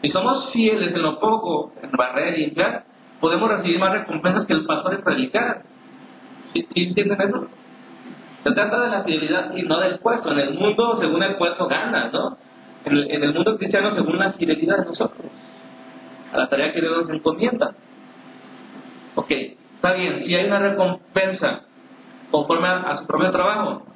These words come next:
Versículo nueve, porque nosotros somos solo colaborador-, ca-, colaboradores en el, en, en la labor de Dios,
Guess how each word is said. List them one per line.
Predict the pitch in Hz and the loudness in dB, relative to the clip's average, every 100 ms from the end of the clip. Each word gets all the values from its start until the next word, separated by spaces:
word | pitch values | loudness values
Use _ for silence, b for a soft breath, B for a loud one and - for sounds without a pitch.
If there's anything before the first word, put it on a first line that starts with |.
| - | -10
Versículo | - 139 185 190 | -4 -2 2 2
nueve, | 185 156 - | 4 2 0
porque | 165 160 160 | 0 0 -2
nosotros | 156 214 220 220 | -2 0 0 0
somos | 220 214 220 - - - - - - - - | 0 2 2 0 -12 -20 -20 -20 -20 -12 -6
solo | - 208 202 202 214 - | -2 2 4 4 2 0
colaborador-, | 185 180 170 175 175 170 185 - - | 0 2 0 0 0 2 2 0 -2
ca-, | - - - | -2 -2 2
colaboradores | 175 170 170 170 170 185 208 | 4 4 4 0 2 0 0
en | 170 | 0
el, | 160 147 151 | 0 0 -2
en, | 156 151 151 - | -2 -4 -4 0
en | 156 151 | 2 2
la | 156 | 2
labor | 156 151 175 208 202 | 0 -2 0 0 2
de | 180 | 0
Dios, | 202 254 277 - - - | 2 2 2 -2 -8 -16